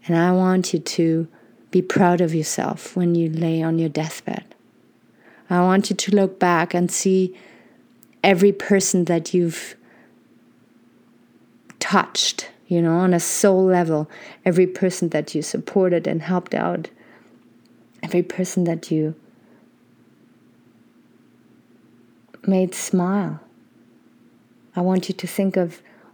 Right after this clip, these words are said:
all the little goals that you've com-, accomplished. I want you to think of all the beautiful countries that you've traveled to. I want you to think of all the beautiful moments that you had in full presence with loved ones.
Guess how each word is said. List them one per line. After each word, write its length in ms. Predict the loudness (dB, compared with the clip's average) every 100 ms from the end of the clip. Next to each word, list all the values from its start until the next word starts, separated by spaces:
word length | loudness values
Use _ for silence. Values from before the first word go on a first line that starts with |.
| -2
all 160 | 2 2
the 140 | 2
little 220 | 2 2
goals 440 | 0 0 2 0 -2
that 220 | -4 -2
you've 220 | -6 -6
com-, 320 | -6 -4 -4 -6
accomplished. 720 | -8 -6 -4 -4 -6 -12 -14 -10
I 40 | -4
want 320 | -2 0 -2
you 60 |
to 120 | -6 -10
think 280 | -6 -2
of 140 | -2 0
all 200 | 0 0
the 80 | -2
beautiful 480 | 0 2 2 -2
countries 580 | -4 0 0 0 -2 0
that 220 | -4 -2
you've 300 | -2 -2 -6
traveled 480 | -6 -2 0 0 -2
to. 240 | -2 -4 -6 -10 _ _ _ _ _ _ -20 -6
I 80 | 0
want 280 | 4 4 2
you 60 | -2
to 120 | -4
think 320 | 0 0 2
of 160 | 0 -2
all 220 | 0 2
the 100 | 2
beautiful 480 | 2 2 2 0 0
moments 480 | 0 2 0 0 -2
that 260 | -4 -4 -4
you 60 |
had 380 | -2 -2 -2 -4 -8 -20 -20 -14 0
in 160 | 0
full 500 | 0 -2 2 4 4
presence 960 | 0 2 4 4 2 0 0 -2 -6 -10 -16 -20 _ _
with 300 | 0 0 2
loved 340 | 2 2 2 0
ones. 540 | -2 -2 -4 -8 -12